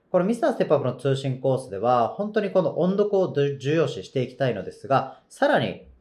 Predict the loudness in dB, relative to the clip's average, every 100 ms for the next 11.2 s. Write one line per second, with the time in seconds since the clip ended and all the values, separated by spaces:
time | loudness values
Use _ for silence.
0 | _ -10 -2 0 0 -2 -2 -2 -4 -2
1 | 2 4 4 0 2 4 4 4 2 4
2 | 2 2 4 4 4 2 -2 0 0 -2
3 | -6 -4 -2 4 6 6 2 -10 _ _
4 | _ _ 6 8 8 6 2 2 4 4
5 | 4 0 2 4 4 4 2 2 0 0
6 | -2 -2 -2 -2 2 2 -2 -14 -8 6
7 | 6 8 2 -2 -4 -2 -2 -2 -10 -6
8 | -4 -2 -2 0 0 4 4 4 0 -2
9 | -4 -2 -2 0 -4 -4 0 2 2 -2
10 | -6 -8 -8 -4 0 2 2 0 -4 -8
11 | -10